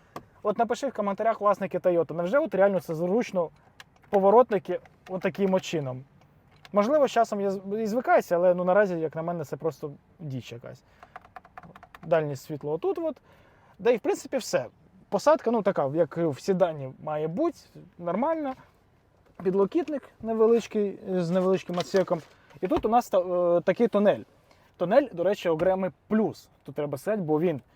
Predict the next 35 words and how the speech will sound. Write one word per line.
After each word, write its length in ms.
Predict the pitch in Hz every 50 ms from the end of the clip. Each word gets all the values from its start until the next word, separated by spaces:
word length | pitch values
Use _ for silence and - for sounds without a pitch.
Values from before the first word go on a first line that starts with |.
| _ _ -
по-перше, 400 | - 151 - 175 156 - - 143
тут 180 | - 175 156 139
от 180 | 135 131 -
шкірзам 540 | - - - 165 151 143 139 165 214 269 311
іде, 200 | 277 170 147 131
оце 220 | 123 127 131 - 143
все 180 | 127 - 131
шкірзам. 400 | - - - 131 123 131 123 123 - _ _ _ _ _ -
І 60 | 156
тут 160 | - 262 -
матовий 340 | 190 190 208 - 214 208 208
пластик, 380 | - 220 185 147 - - 135
до 120 | 127 131 143
речі, 200 | 156 147 - 160
ось 100 | 143 131
такими, 300 | 151 139 196 202 180 156
от, 140 | 147 139 135
бачите, 340 | - 139 143 151 - - -
візерунками. 640 | 143 147 143 147 160 202 262 285 - 196 160 139 117 - - _ _ _ _ _ _ _ _ -
Ну, 140 | 208 190 180
виглядає 380 | 180 185 175 180 180 226 233 185
знову-таки 420 | 165 208 240 233 226 190 - 202
під 160 | - 214 196
спорт. 380 | - _ - 160 120 117 - _ _ _ _ _ -
Але 200 | 170 180 208 233
маленькі 340 | 233 220 226 226 214 -
бутилочки 460 | 180 180 170 233 247 233 196 - 202 180
сюди, 240 | - 160 170 175 170 - - - - - -
ну, 160 | 185 170 151 160
можна 240 | 156 175 165 147 151
буде 180 | 143 147 143 139
помістити, 380 | 147 156 156 139 - 254 202
велику 320 | 165 147 160 180 - 175 160
навряд 420 | 156 160 156 151 147 131 117 104
чи. 120 | - -